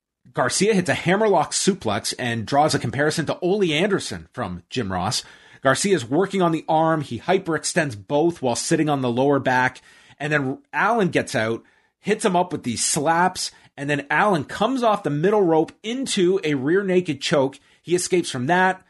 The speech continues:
flip over stunner, and hits the coffin drop, pinning Daniel Garcia, gets the big pop. But then after, two point oh are attacking Darby, so Sting gets involved.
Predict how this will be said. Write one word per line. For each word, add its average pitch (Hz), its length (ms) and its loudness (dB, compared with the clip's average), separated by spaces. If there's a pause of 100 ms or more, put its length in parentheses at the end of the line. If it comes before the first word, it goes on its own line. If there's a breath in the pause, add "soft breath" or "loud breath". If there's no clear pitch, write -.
(160)
flip 233 340 -2
over 170 200 2
stunner, 156 500 0
and 139 220 -4
hits 147 220 -6
the 143 80 -6
coffin 139 380 0
drop, 110 320 0 (160)
pinning 156 280 -2
Daniel 135 320 2
Garcia, 110 640 0
gets 123 200 -8
the 113 80 -8
big 107 240 -2
pop. 104 320 0 (320 soft breath)
But 110 120 -14
then 127 120 -2
after, 156 440 0 (180 loud breath)
two 226 180 -6
point 180 300 2
oh 139 400 0 (220 soft breath)
are 156 120 0
attacking 180 560 0
Darby, 123 480 0 (220 soft breath)
so 135 460 -2 (100)
Sting 190 540 0
gets 143 260 -2
involved. 113 540 -2